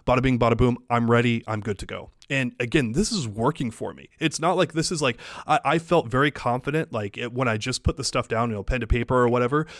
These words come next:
Um, in practice, this is working very,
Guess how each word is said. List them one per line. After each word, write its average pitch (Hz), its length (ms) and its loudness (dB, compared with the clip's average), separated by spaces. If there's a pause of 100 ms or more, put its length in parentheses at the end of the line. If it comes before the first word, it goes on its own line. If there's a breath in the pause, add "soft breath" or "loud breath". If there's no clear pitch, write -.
(200 loud breath)
Um, 117 340 0 (600)
in 143 140 0
practice, 135 600 0
this 127 260 -2
is 120 120 -4
working 117 480 -2
very, 117 520 2